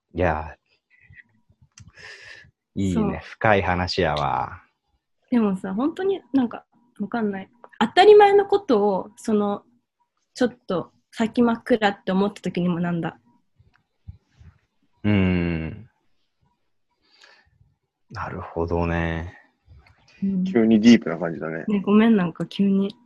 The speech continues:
Speaker 1: いや、
Speaker 3: 全然
Speaker 1: こういう話がいいよね、
Speaker 3: 考えてないから、
Speaker 1: こういう話が。
Speaker 3: 考えてないからさ、そんなこと。まあでも、留学したからさ、いろんなチャレンジができるじゃん。なんか、わかんないや。
Speaker 1: まあ。
Speaker 3: 例えば、俺だったらさ、急に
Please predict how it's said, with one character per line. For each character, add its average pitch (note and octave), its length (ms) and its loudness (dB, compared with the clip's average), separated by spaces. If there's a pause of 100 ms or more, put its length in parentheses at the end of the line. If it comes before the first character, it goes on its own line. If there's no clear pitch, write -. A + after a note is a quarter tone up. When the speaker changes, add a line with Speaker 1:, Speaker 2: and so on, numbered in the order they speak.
Speaker 1:
い G2+ 80 -4
や、 F#2+ 160 2 (320)
Speaker 3:
全 A#2 260 -2
然 B2 340 -2
Speaker 1:
こ B2+ 260 4
う C#3 60 8
い C#3 120 10
う - 20 2
話 C3+ 340 4
が F#2+ 80 4
い E2+ 80 0
い - 20 -2
よ F2 80 -2
ね、 E2+ 40 -2
Speaker 3:
考 - 0 -
え - 20 -4
て - 20 -4
な F2 60 0
い F2 40 -2
か - 100 -18
ら、 F#2+ 60 0
Speaker 1:
こ F#2+ 60 0
う F2+ 60 0
い F#2 80 -2
う - 20 -4
話 F2 340 -2
が。 F2 160 -8 (800)
Speaker 3:
考 C3 300 0
え A#2 80 8
て F#2+ 80 2
な F#2 160 0
い F2+ 40 -6
か E2+ 60 -8
ら - 100 -12
さ、 - 100 -16
そ - 120 -12
ん - 40 -10
な - 80 -6
こ - 100 -4
と。 - 160 -14 (1040)
ま A2+ 100 4
あ - 20 4
で C#3 80 6
も、 G2 240 6
留 A2+ 220 8
学 G4+ 180 4
し - 80 -2
た E4+ 100 4
か - 80 6
ら F#2 100 2
さ、 E2+ 220 2
い B2 60 2
ろ G3+ 100 6
ん C#3+ 80 2
な D3 320 2 (120)
チ - 100 -4
ャ B2+ 40 4
レ D3+ 80 4
ン D3+ 60 2
ジ G#2+ 60 2
が E2+ 80 2
で F2+ 100 -2
き G2 60 0
る F#2+ 100 2
じ - 80 -8
ゃ - 40 -14
ん。 - 40 -20 (180)
な E2+ 80 -8
ん E2+ 40 -10
か、 D#2+ 200 -10 (200)
わ F#2 100 0
か F#2 60 2
ん - 40 -2
な G#2 60 -4
い - 40 -4
や。 - 120 -10 (100)
Speaker 1:
ま - 80 0
あ。 - 40 4
Speaker 3:
例 G2+ 80 6
え - 20 2
ば、 F2+ 200 2
俺 G#2+ 200 6
だ G2+ 60 8
っ E2+ 60 -2
た E2 100 0
ら - 80 -6
さ、 E2 200 -8
急 F#2+ 260 0
に F#2+ 220 0